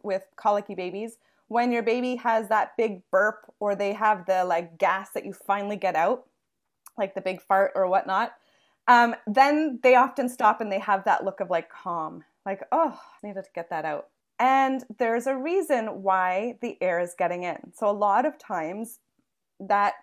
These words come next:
could be because of a poor latch. So every time baby eats, air comes in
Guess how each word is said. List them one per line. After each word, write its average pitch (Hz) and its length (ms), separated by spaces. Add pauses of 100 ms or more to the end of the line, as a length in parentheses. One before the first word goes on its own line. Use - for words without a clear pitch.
could 240 380
be 202 160
because 190 500
of 180 140
a 185 60
poor 180 320
latch. - 520 (260)
So - 260
every 185 160
time 190 240
baby 165 340
eats, 269 500 (220)
air 170 160
comes 180 320
in 170 320